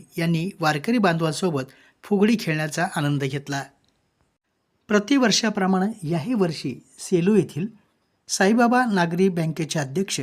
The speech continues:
हेमंतराव आडळकर, माजी नगराध्यक्ष पवन आडळकर यांच्या हस्ते क्रांती चौक या ठिकाणी बाळगोपाळांना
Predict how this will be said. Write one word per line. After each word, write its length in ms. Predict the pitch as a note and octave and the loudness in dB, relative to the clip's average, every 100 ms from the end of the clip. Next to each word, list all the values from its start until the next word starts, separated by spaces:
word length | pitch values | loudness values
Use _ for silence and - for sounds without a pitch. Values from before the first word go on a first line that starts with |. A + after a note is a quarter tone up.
| - | -8
हेमंतराव 480 | - E3 D3+ C#3+ D3+ - | -4 0 0 -2 -4 -4
आडळकर, 400 | C#3+ C#3 C3 G#3+ - _ _ _ G3+ | -6 -4 -4 -8 -10 _ _ _ 0
माजी 280 | G3 G3 | 2 4
नगराध्यक्ष 600 | B3 G3 E3+ E3 E3+ - G3 | 2 2 0 -2 -4 -2 -4
पवन 380 | G3+ D3+ E3+ G#3 - | -2 0 0 -2 -4
आडळकर 420 | E3+ F#3+ F#3 C3 C#3 _ F3 | -2 -2 -2 -6 -8 _ -4
यांच्या 340 | D#3+ D3 D#3+ | -4 -2 -4
हस्ते 280 | C#3 - A#3 - _ _ _ - | -6 -6 -8 -8 _ _ _ 0
क्रांती 340 | F#3 F#3+ B3+ | 2 2 2
चौक 320 | A#3 B3 A#3+ - - | 0 0 0 -6 -4
या 100 | E3+ | -2
ठिकाणी 420 | E3 D3+ G3 D#3 A2 - | -2 -2 -2 -2 -6 -8
बाळगोपाळांना 840 | E3 E3+ E3+ D3 C#3+ E3+ G#3 D#3+ | 0 2 2 0 0 0 2 0